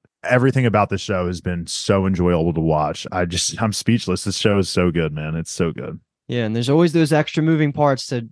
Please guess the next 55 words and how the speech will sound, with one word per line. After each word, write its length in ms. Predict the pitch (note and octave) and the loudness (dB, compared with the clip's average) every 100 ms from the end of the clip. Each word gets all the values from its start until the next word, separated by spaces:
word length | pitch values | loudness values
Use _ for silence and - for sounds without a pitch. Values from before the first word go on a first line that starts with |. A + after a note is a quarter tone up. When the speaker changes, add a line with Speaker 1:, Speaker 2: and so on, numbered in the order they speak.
| - | -4
Speaker 2:
to 100 | B2+ | 0
not 240 | B2 B2 | 2 2
forget 240 | C3 C3 | 0 0
about, 180 | A#2+ A#2 | 2 2
like, 200 | G2+ A2 | 0 -4
the 80 | A2 | -4
Lizard 320 | G#2+ C#3+ D3 | 0 0 0
League 360 | C3 D3 D3 C3+ | 0 2 2 2
is 140 | B2+ | 0
back, 520 | - D3 C#3+ C3+ C#3 | 0 2 2 2 0
and 80 | C3+ | -2
we 100 | B2 | 0
have 240 | B2+ B2 A#2 | 2 2 0
that 180 | A#2 | -2
Kraken. 720 | - C#3+ C#3 D3 D3+ C3+ C3+ | -2 0 0 0 0 2 2
That's 280 | C3 C3 - | 2 0 -4
could 160 | - C#3 | -4 -4
be 120 | C#3+ | -2
something 440 | - D3+ C#3 D3+ | 0 0 2 0
for 140 | C3+ C#3 | 0 -4
Cecil. 800 | - D#3 D3+ - C#3+ C#3+ C#3 C3+ _ - - | -2 -2 -2 0 2 4 2 0 _ -20 -8
Like, 100 | B2 | -4
Speaker 1:
We're 80 | C#3+ | 2
Speaker 2:
how 140 | C3+ | 4
Speaker 1:
only 100 | C#3 | 2
Speaker 2:
is 60 | C3+ | 2
Speaker 1:
four 100 | D#3+ | 4
Speaker 2:
that 180 | F#3 E3+ | 4 2
play 220 | E3 D#3 | 2 4
Speaker 1:
episodes 160 | D3 D3+ | 4 2
Speaker 2:
into 100 | C3+ | 0
Speaker 1:
in. 60 | B2+ | 2
Speaker 2:
this? 280 | D3+ D3 | 2 0
Speaker 1:
Yeah, 60 | G2 | 0
we're 80 | B2+ | -4
Speaker 2:
Like, 140 | A#2+ | -4
Speaker 1:
four 200 | F3 G3 | 0 2
Speaker 2:
Jesus, 280 | F#3+ B3+ E3 | 4 4 4
Speaker 1:
episodes 160 | C3+ A2+ | 2 2
in, 100 | A2+ | 2
and 80 | F#2+ | 2
Speaker 2:
man. 140 | G2 | 2
Speaker 1:
we 60 | G#2 | 2
have 140 | F#2 | 0
so 360 | - A2 A#2+ A2+ | -4 0 0 0
much. 340 | G2+ D#2+ - | 0 -2 -4
Like, 140 | F2 | -8
the 80 | E2+ | -4
Maulers 480 | F2+ G2+ G#2 A2 G#2 | 0 2 4 4 2
still 240 | - G#2+ | 0 2
got 220 | G2+ F#2+ - | 2 2 2
their 160 | G2 | 0
thing 220 | F#2+ G#2 | 2 0
going 260 | G2+ G2 F#2 | 2 0 -2
on. 340 | F#2 F#2+ F#2+ | -2 -2 -2